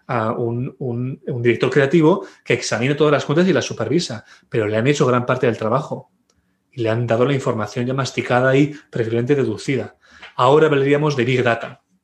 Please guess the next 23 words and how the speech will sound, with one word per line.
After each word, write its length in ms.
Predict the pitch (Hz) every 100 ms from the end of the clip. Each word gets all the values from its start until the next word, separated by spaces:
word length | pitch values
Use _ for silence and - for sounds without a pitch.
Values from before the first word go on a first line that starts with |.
| _
porque 320 | 120 110 110 - - _ _ _ _ - _
el, 280 | - 113 110
el 100 | 156
mundo 160 | 147 190
del 120 | 151
Big 100 | 131
Data 220 | 139 143
y 40 | 123
la 60 |
inteligencia 400 | 110 110 110 131
artificial 560 | 139 127 113 117 135 175 - - _ _
es, 540 | 131 117 - - - _ _ _ -
es 120 | 147
el 80 | 175
siguiente 320 | - 147 151
gran 220 | 131 110
paso 400 | 127 147 - 110
en 80 | 120
el 40 | 120
mundo 200 | 131 120
del 120 | 110
marketing 300 | 120 117 107
digital 380 | 104 110 107